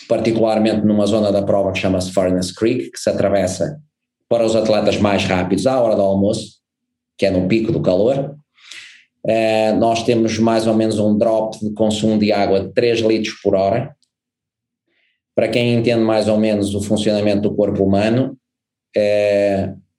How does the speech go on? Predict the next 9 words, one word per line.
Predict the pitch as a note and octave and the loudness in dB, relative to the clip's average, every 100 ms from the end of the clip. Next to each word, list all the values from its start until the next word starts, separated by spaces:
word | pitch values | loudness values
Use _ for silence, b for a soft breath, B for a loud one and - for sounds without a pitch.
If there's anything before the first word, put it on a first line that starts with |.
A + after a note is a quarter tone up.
| _ _ _ _ _ | _ _ _ _ _
nós | A2 A2+ A2 | 0 0 0
não | A#2 | 0
conseguimos | A2+ A#2 A2+ A2 A2+ G#2+ G#2 | 0 0 0 2 2 2 2
nos | G#2+ G#2 | 2 2
hidratar | G#2+ G#2+ G#2 G#2 A2 A2 - | 2 0 0 0 0 -2 -2
tão | A2+ G#2+ | 0 0
depressa | G#2 A2 A2+ A2+ | 0 0 0 -2
quanto | - A2+ A2+ A2+ | 0 0 -2 -4
desidratamos. | A2+ A2+ A2+ A#2 A#2 F#2 F2+ - | -6 -2 0 0 0 -2 -4 -12